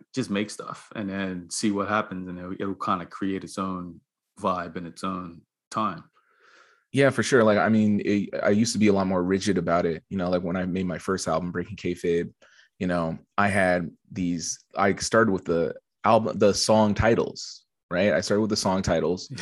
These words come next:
Speaker 1: <laughs>
Speaker 2: and then I would write lyrics, and I had no music yet. I had not
Speaker 1: <laughs>
Speaker 2: made a, made a, a beat yet. And then I would make the beats based around the feeling of these themes. And I was like, I didn't make any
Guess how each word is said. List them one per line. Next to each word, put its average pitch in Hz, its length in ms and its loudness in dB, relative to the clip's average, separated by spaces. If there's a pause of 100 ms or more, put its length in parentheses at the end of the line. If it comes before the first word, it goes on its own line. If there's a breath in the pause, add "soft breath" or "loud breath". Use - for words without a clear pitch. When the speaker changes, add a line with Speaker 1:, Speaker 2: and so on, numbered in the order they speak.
Speaker 1:
<laughs> 117 200 -2
Speaker 2:
and 101 140 2
then 104 280 4
I 107 160 2
would 101 140 6
write 110 300 4
lyrics, 101 480 4
and 98 100 0
I 98 40 2
had 98 120 4
no 107 140 4
music 110 360 4
yet. 90 180 -4 (500)
I 95 120 2
had 92 80 4
not 98 260 2
Speaker 1:
<laughs> 104 60 2
Speaker 2:
made 101 120 6
a, - 160 0
made 98 260 4
a, 92 260 4 (100)
a - 20 2
beat 98 260 0
yet. 90 280 0 (360 loud breath)
And 113 160 4
then 120 160 6
I 113 100 6
would 113 140 6
make 107 200 4
the 101 60 2 (140)
beats 113 240 6
based 98 380 2
around 98 380 0
the 92 80 -2 (140)
feeling 110 400 4
of 90 120 -4
these 92 240 -2
themes. 92 460 0
And 92 80 0
I 90 40 2
was 90 100 -2
like, 87 260 2 (420)
I 104 80 4
didn't 117 180 6
make 104 220 4
any 101 560 0